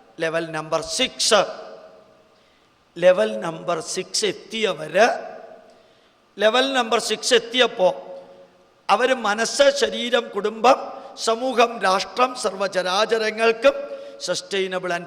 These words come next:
permanent നന്മ വരുത്തിയതിൻ്റെ അളവ് തൊണ്ണൂറ്റെട്ട് percent. ഇനി രണ്ട് percent നെഗറ്റീവ് ഉണ്ട്. അവര് പ്രാർത്ഥിച്ചിട്ടുണ്ടാവും. എന്താ അവര് പ്രാർത്ഥിച്ചിട്ടുണ്ടാവുക?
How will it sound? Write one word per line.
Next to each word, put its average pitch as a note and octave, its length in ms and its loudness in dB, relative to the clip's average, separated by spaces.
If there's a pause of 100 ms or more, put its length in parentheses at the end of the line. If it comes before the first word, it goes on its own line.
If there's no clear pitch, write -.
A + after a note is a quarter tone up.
permanent F#3 520 -6 (120)
നന്മ F3+ 220 -6 (100)
വരുത്തിയതിൻ്റെ F#3 720 -2
അളവ് G3+ 300 4 (600)
തൊണ്ണൂറ്റെട്ട് C#4 760 2
percent. G#3+ 440 0 (680)
ഇനി D4+ 160 4 (100)
രണ്ട് A3+ 380 2
percent A3 440 0 (440)
നെഗറ്റീവ് G#3 460 0
ഉണ്ട്. F#3 220 2 (1400)
അവര് C#4 300 6
പ്രാർത്ഥിച്ചിട്ടുണ്ടാവും. A3+ 1000 2 (800)
എന്താ A3+ 260 2
അവര് B3 240 4
പ്രാർത്ഥിച്ചിട്ടുണ്ടാവുക? A#3+ 920 2